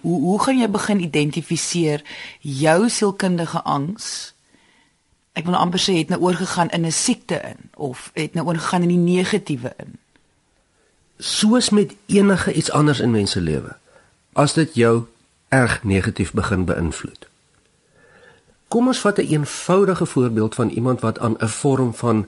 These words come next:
Speaker 2: sielkundige angsversteuring ly, soos byvoorbeeld 'n fobie.
Speaker 1: Hmm.
Speaker 2: Nee, 'n fobie is 'n diagnoseerbare toestand, een van vele angstoestande.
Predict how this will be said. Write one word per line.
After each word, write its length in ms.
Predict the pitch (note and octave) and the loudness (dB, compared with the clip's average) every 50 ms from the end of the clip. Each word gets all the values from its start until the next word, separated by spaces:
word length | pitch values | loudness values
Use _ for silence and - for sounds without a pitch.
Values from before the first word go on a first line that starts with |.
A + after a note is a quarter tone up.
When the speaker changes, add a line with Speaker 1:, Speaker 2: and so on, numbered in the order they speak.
| - _ _ | -6 _ _
Speaker 2:
sielkundige 720 | - - A2+ G2 - - A2+ A2 A2 A2+ G#2+ - A2 - | -4 -2 -2 -2 0 0 0 2 2 0 0 -2 -4 -2
angsversteuring 880 | - G2 G#2 G2+ - - G2+ - - - G2 F#2 F2+ F2+ F2+ F2+ E2+ - - | 0 0 -2 -2 -2 -2 -4 -4 -2 0 0 2 2 2 0 0 -2 -4 -2
ly, 320 | F#2 F2 F2 F2+ F2+ F2 | -2 0 2 2 2 0
soos 400 | - - - D3 C#3 C#3 B2 - | 0 -2 0 2 2 2 0 -2
byvoorbeeld 720 | - A#2 G#2+ G2+ - - - A2+ G#2+ F#2+ F#2+ F#2+ F2 - | -2 -2 -2 -2 -2 -2 0 0 0 0 0 -2 -2 -2
'n 60 | C3 | -2
fobie. 520 | - - - A3+ G#3 D#3 D#2+ C2 - - _ _ _ _ _ _ _ | -2 2 2 4 4 4 2 -2 -10 -12 _ _ _ _ _ _ _
Speaker 1:
Hmm. 220 | - D#3 D3 C3 B2 _ _ _ _ _ _ _ | -8 -6 -6 -6 -8 _ _ _ _ _ _ _
Speaker 2:
Nee, 140 | - - - - | -4 -4 -4 -4
'n 60 | A2 | -6
fobie 540 | - - - - B3+ C4+ A#3 C#3+ - G2+ F#2 | -8 -4 0 2 4 4 4 2 0 0 0
is 140 | A2+ - - | -2 -2 -2
'n 80 | A2 | -2
diagnoseerbare 1160 | G2 A2 A2+ A2+ - - A#2+ B2 - - - - E3 E3 D#3+ C#3+ B2+ A2 G2+ G2+ G#2 G2+ G2+ G2 - - - - - - _ _ _ _ _ _ _ _ _ _ _ _ _ _ _ _ _ - | 0 0 0 0 -2 -4 -4 -4 -4 -4 -4 0 2 2 2 2 2 0 0 2 2 0 0 -2 -6 -14 -20 -20 -20 -20 _ _ _ _ _ _ _ _ _ _ _ _ _ _ _ _ _ 0
toestand, 420 | - D#3+ C#3 - - A2+ G#2+ - | 2 2 2 2 2 0 0 2
een 120 | B2+ C#3 C3 | 0 0 0
van 160 | - D#3 C#3 | 0 -2 -4
vele 380 | - - - F#3 F#3 E3+ E3+ - | -4 -2 0 2 2 4 2 2
angstoestande. 920 | - A2 A#2 G#2 - - - F#2+ - - - F2+ D2+ C2+ - - - | 0 -2 -2 -4 -4 -4 -4 -4 -4 -4 -6 -6 -6 -6 -8 -10 -14